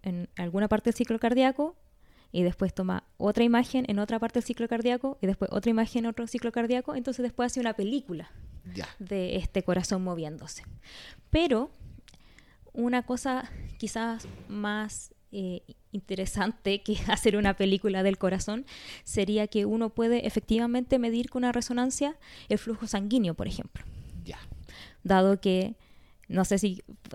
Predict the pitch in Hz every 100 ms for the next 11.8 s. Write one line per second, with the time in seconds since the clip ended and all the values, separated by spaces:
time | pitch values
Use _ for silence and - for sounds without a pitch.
0 | - 196 196 202 202 190 - 190 190 185
1 | 208 196 - 208 233 233 277 - 208 165
2 | 220 202 185 196 202 220 - 294 240 202
3 | 247 - - - - - - - - -
4 | - 233 233 240 233 254 262 262 247 262
5 | 285 - - 202 208 214 294 269 214 262
6 | 349 - - - - - - - - -
7 | - - - 196 190 185 - 208 - 202
8 | 180 220 277 330 - - 262 285 277 277
9 | 285 277 277 294 330 349 415 - _ -
10 | _ - - - 202 208 214 214 214 202
11 | 220 226 214 208 226 247 320 131